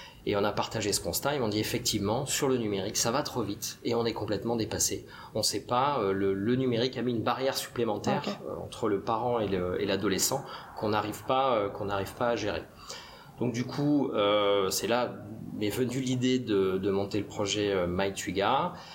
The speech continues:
Speaker 1: et, euh, de rassembler ces différents experts qui
Speaker 2: Ouais.
Speaker 1: étaient évidemment, euh, euh, enchantés de pouvoir, euh, de pouvoir, euh,
Speaker 2: Proposer une
Speaker 1: voilà.
Speaker 2: solution et
Speaker 1: Exactement.
Speaker 2: t'aider, euh,
Speaker 1: Et
Speaker 2: dans ton
Speaker 1: partager,
Speaker 2: projet.
Speaker 1: et voilà, et de collaborer à ce projet.
Speaker 2: Ok,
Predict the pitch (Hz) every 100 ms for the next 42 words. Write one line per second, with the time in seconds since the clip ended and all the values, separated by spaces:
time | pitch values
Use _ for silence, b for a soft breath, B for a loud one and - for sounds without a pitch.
0 | B 110 117 131 120 107 101 101 98 98
1 | 101 - - 104 98 120 156 - - 95
2 | - 101 92 87 85 123 151 156 - -
3 | 104 101 95 90 87 92 113 107 90 87
4 | B B B - - - 98 - 123 -
5 | 101 110 110 98 90 90 90 90 - 104
6 | 107 101 92 90 90 87 90 - B B
7 | B - 214 185 190 180 185 202 196 175
8 | 170 170 - 202 208 185 190 170 185 190
9 | 185 170 170 170 170 180 185 185 185 180
10 | 175 - 76 - 90 87 87 117 107 -
11 | - 90 80 - - 233 247